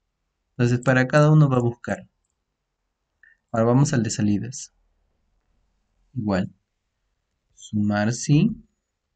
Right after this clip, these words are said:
Rango. Vamos a ir al de salidas.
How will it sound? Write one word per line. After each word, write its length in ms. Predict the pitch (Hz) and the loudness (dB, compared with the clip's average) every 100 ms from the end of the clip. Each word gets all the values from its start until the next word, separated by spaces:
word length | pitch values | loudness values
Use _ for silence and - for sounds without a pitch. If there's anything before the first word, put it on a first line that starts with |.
| _ _ _ _ _ _ _ _ _ _ _ _ | _ _ _ _ _ _ _ _ _ _ _ _
Rango. 720 | 117 117 110 107 107 151 190 - _ _ _ _ | -6 0 2 2 0 -2 -4 -8 _ _ _ _
Vamos 260 | 117 123 - | -12 -10 -10
a 40 | |
ir 80 | 117 | -8
al 120 | 117 | -8
de 80 | 127 | -8
salidas. 720 | - 156 151 151 190 - | -4 0 2 0 -4 -12